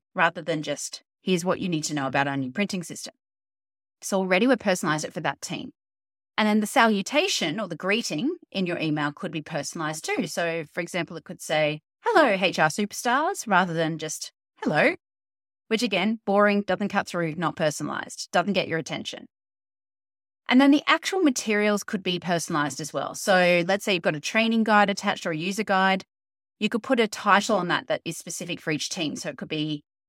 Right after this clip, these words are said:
"Our new printing system, a user guide for the H R team."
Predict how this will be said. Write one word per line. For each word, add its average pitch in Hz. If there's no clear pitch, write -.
"Our 208
new 208
printing 269
system, 233
a 190
user 240
guide 127
for -
the 160
H 202
R 170
team." -